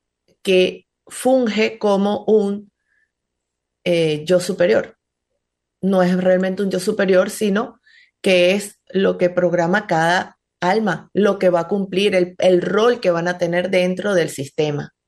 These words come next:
Bueno, vamos ahora con quienes logran traspasar este primer velo y estarían ya tras ese segundo velo. Un porcentaje de personas rompen este primer velo y comienzan a investigar,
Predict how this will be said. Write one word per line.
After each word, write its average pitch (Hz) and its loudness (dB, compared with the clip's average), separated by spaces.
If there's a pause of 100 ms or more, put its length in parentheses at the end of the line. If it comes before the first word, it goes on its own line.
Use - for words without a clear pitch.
(1400)
Bueno, - -6 (580)
vamos 247 0
ahora 233 2
con 190 -2
quienes 190 0
logran 233 2
traspasar 240 -2
este 294 0
primer 190 0
velo 180 2
y 202 -4
estarían 180 0
ya 175 0 (400)
tras 180 0
ese 175 0
segundo 165 -2
velo. 135 -4 (840)
Un 208 2
porcentaje 190 0
de 180 4
personas 175 -4
rompen 202 -2 (420)
este 175 -2
primer 175 0
velo 240 2
y 330 -4
comienzan 233 -2
a 233 0
investigar, 180 0